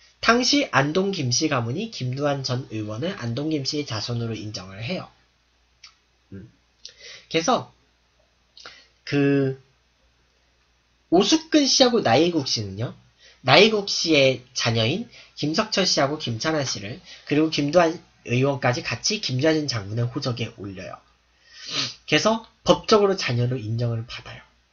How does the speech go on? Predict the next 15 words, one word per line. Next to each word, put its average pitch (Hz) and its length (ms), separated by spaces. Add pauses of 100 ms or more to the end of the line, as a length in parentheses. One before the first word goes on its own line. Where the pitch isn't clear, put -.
(680)
음. 107 180 (540)
그리고 302 220
일본 285 400
경찰서도 185 680
당연히 143 520
김좌진의 131 840
자녀로 113 600 (380)
기록해서 120 500
요주의 180 400
인물이 107 300
됐기 107 260
때문에 123 240
김두한 160 500
전 123 300
의원은 113 500